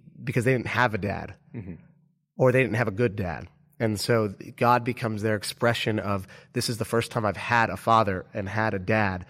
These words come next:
Speaker 1: that I could count on and that I could trust." So there is, there is room for the individual. There's a ton of room for the individual in Christianity and, and in a devotional life or prayer life. And so when I think of the question, "How do I know that my,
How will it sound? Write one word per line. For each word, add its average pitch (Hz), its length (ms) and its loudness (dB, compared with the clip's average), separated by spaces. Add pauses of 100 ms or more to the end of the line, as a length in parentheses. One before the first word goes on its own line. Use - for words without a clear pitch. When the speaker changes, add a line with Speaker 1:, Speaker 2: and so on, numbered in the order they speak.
(260)
Speaker 1:
that 107 120 0
I 107 60 2
could 98 160 -6
count 113 280 2
on 101 280 2
and 98 360 -4
that 101 120 0
I 98 80 -2
could 90 180 -12
trust." - 500 -4 (380)
So 143 320 2
there 135 200 2
is, 147 440 2 (120)
there 139 260 0
is 160 260 2
room 127 720 4
for - 180 -2
the 117 160 0
individual. 107 720 0
There's 123 260 0 (640)
a 123 80 -6
ton 226 400 2
of 110 180 0
room 80 360 -2 (460)
for 151 180 4
the 131 160 4
individual 104 760 0 (220)
in 113 420 4
Christianity 135 640 2
and, 117 160 0
and 110 200 -2
in 123 180 0
a 120 100 4
devotional 113 420 2
life 110 180 0
or 104 60 -4
prayer 123 320 2
life. 95 240 -4
And 107 80 -2
so 123 120 -2
when 117 120 0
I 151 100 4
think 156 180 0
of 123 80 -4
the 120 80 -2
question, 110 420 0 (320)
"How 143 140 4
do 170 120 6
I 147 80 4
know 131 400 6
that 117 140 0
my, 113 240 2